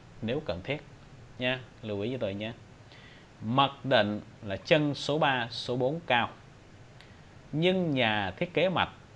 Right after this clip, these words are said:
người ta sẽ kéo một cái đường dây ở cái khối bảo vệ móc vào chân số ba, số bốn để trong quá trình hoạt động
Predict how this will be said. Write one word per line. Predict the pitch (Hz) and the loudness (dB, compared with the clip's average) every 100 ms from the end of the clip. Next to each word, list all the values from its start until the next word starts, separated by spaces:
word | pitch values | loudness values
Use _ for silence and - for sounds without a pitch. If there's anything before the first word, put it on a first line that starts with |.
| - - - | -20 -20 -12
người | 90 | -8
ta | 113 | -6
sẽ | 113 101 - | -6 -8 -4
kéo | - 120 139 202 | 0 2 2 -2
một | 196 139 | -2 0
cái | |
đường | 131 98 98 | 0 0 0
dây | 123 127 123 120 | 2 4 2 0
ở | 85 | -4
cái | 90 | -4
khối | 117 120 151 | -2 0 0
bảo | 80 98 | 0 -2
vệ | 104 80 | -2 -4
móc | 101 135 226 - | -2 -2 -2 -2
vào | 101 85 | 0 0
chân | 85 120 120 | 0 0 0
số | 117 127 | -6 -4
ba, | 135 120 113 107 | -2 -2 -2 -4
số | - 123 | -4 -2
bốn | 127 117 185 - - - - - - - | 2 2 0 -8 -20 -20 -20 -20 -14 -4
để | 85 95 | -2 0
trong | - 147 151 139 | 2 2 2 0
quá | 127 135 254 | -2 -2 -4
trình | - 95 90 | -4 -4 -4
hoạt | 95 76 | -6 -4
động | 85 73 | -2 -2